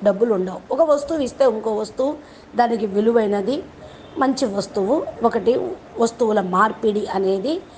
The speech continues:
జరుగుతుంది. దాన్నే సౌదా చేయటం అంటారు. ఈ ఎవరిని చూస్తూ ఉన్నారు?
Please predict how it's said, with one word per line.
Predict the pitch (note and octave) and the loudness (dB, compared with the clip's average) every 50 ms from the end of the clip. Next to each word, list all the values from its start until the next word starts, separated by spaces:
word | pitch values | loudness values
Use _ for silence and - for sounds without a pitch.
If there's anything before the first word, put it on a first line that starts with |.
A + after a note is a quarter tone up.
| - - - - | -20 -20 -10 0
జరుగుతుంది. | F#3 A#3 C4 D#4+ F4 F4 - C4 A3 A3+ B3 B3+ | 2 4 4 4 2 2 2 2 2 2 0 0
దాన్నే | A3 G3 G3 F#3 F#3+ G3+ A#3 C#4 | 0 0 -2 -2 -2 -2 -2 -2
సౌదా | C#4 - - G#3+ G3+ G3 G3 G#3 G3+ | -2 -2 -2 0 0 0 0 0 0
చేయటం | G3 F3 E3+ F3 F3 - G#3 G3+ - - - - | 0 -2 -6 -8 -8 -6 -6 -6 -8 -10 -8 -6
అంటారు. | G3+ F#3+ F3 F3+ F3+ F#3 F#3 - - - - - - - - - - - - - - - - B3 | -4 -4 -2 -4 -4 -6 -6 -8 -12 -16 -20 -20 -20 -20 -20 -20 -20 -20 -20 -20 -20 -14 -8 -4
ఈ | B3+ C4 | 0 2
ఎవరిని | C#4 C#4 C#4 D#4 F4+ F4 G4 F#4+ | 2 4 4 4 4 4 4 2
చూస్తూ | - E4+ E4+ - - - D#4+ | 2 0 -2 -2 -2 0 2
ఉన్నారు? | D#4+ D#4 D#4 D#4 D#4+ D#4 D#4 E4 F#4+ | 2 4 4 4 4 4 2 2 0